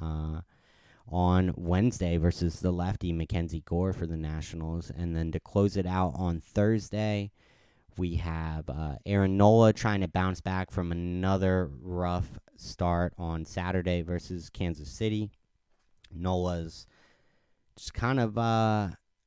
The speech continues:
perplexing up and down campaign, uh, in his contract year so far. Hopefully we can get him back on track, or at least beginning to get back on track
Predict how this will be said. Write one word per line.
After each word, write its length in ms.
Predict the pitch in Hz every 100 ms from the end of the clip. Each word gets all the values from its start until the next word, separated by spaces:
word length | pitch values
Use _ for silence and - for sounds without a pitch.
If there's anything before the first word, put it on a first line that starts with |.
| -
perplexing 840 | - 98 - 98 101 - 98 95 85
up 180 | 90 90
and 140 | 90 90
down 240 | 87 87
campaign, 640 | - 90 85 90 90 90 82 -
uh, 340 | 85 82 82
in 140 | 82 85
his 100 | 80
contract 640 | - 87 101 - 156 -
year 200 | 80 80
so 240 | - 78 -
far. 280 | 85 80 82
Hopefully 640 | 90 - 87 85 85 85 - _ _ _ _ _ _
we 80 | 87
can 240 | - 90 82
get 240 | 85 80
him 180 | 87 80
back 240 | 85 82 -
on 160 | 82
track, 400 | 80 90 85 85
or 60 | 85
at 100 | 78
least 260 | 85 - -
beginning 480 | 78 90 90 87
to 80 | 85
get 200 | 82 85
back 220 | 87 87
on 140 | 85 85
track 380 | - 87 85